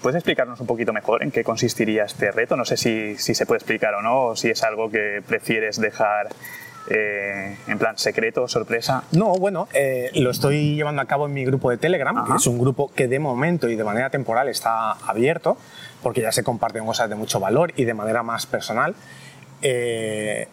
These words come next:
Speaker 2: y que podéis encontrar en mi perfil de Instagram el enlace. Pero ahí intento ir poniendo retos,
Speaker 1: Ujú.
Speaker 2: porque al final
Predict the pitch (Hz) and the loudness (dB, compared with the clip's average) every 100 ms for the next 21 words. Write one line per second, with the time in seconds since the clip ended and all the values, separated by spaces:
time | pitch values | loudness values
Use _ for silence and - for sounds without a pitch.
0 | - 123 - 104 95 107 120 113 110 107 | -6 -4 -2 -2 -2 0 -2 -2 -2 -2
1 | 107 110 113 - 107 107 - 104 107 107 | -2 -2 -2 0 0 0 0 -2 -2 0
2 | 104 123 - 202 - - - - - - | 0 0 -2 -8 -10 -14 -12 -14 -16 -20
3 | - - - 143 135 127 143 147 - - | -18 -16 -2 0 2 0 -2 -6 -16 -18
4 | - 139 117 139 139 143 139 135 127 - | -2 -2 2 0 2 0 0 -4 -6 -8
5 | - - 131 156 147 139 123 127 165 139 | -16 0 2 2 0 0 0 0 0 -2
6 | - 127 120 147 147 143 190 185 147 143 | -2 -2 0 2 2 0 0 2 2 2
7 | 175 | 0